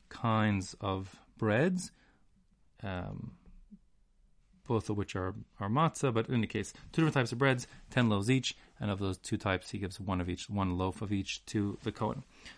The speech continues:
So, our Mishnah is here saying that if a person is preparing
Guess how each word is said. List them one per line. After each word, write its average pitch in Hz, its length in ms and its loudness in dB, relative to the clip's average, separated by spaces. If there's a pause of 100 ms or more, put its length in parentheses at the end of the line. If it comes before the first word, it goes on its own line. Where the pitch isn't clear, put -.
(140)
So, - 340 4 (1040)
our 120 60 -2
Mishnah 175 260 4
is 151 60 0
here 135 240 0
saying 104 260 -2
that 98 100 -2
if - 60 -2
a 113 80 0
person 175 380 0
is 143 80 0
preparing 123 800 0